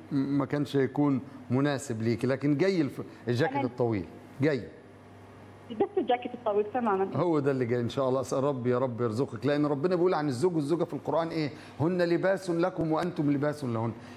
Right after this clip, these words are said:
Speaker 1: فلباس المرأة اللي هو الجاكيت أو الكن-، الكندورة، الفستان، <clears throat> هو الزوج أو الخاطب. كلما كان طويل وساتر، كلما دل على إنه صاحب دين وصاحب أخلاق. فهمتي؟ بس،
Speaker 2: إن شاء
Speaker 1: بارك الله
Speaker 2: الله.
Speaker 1: فيك. ماشي فاطمة، الرؤية الثانية؟
Speaker 2: الله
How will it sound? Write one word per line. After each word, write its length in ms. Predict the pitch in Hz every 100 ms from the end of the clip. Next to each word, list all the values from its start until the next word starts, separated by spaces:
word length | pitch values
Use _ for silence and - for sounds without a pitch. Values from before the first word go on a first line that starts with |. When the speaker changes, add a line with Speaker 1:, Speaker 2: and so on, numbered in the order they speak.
| -
Speaker 1:
فلباس 540 | 131 135 139 214 214
المرأة 600 | 185 156 185 196 175 160
اللي 160 | 147 143
هو 140 | 143
الجاكيت 500 | 135 113 165 160 151
أو 120 | 131 120
الكن-، 320 | - 123 123 117 - -
الكندورة، 680 | 117 131 123 151 170 156 156
الفستان، 640 | 143 135 - 165 165 160 - - 143
<clears throat> 320 | 143 - -
هو 100 | 135
الزوج 360 | 139 123 180 151
أو 120 | 139
الخاطب. 380 | 123 127 120 117 -
كلما 340 | 143 170 202
كان 260 | 190 196 190 -
طويل 420 | 165 175 170 117 - -
وساتر، 560 | 120 135 156 180 175 170
كلما 400 | 139 151 156 156
دل 220 | 143 151
على 220 | 131 139
إنه 280 | 143 143 135 - - -
صاحب 440 | - 135 - 120
دين 260 | 113 131 123
وصاحب 360 | - 120 104
أخلاق. 360 | 104 - 110 92 - - -
فهمتي؟ 400 | 107 139 190 208 208 - - - - - - - 110
بس، 340 | 131 - 220
Speaker 2:
إن 40 | 226 -
شاء 80 |
Speaker 1:
بارك 180 | 113 113 214
الله 140 | 214
Speaker 2:
الله. 100 | 208
Speaker 1:
فيك. 140 | 208 - - - - -
ماشي 320 | 127 147 - 117
فاطمة، 280 | 120 113
الرؤية 180 | 120 151
الثانية؟ 400 | - 156 185 208
Speaker 2:
الله 140 | 202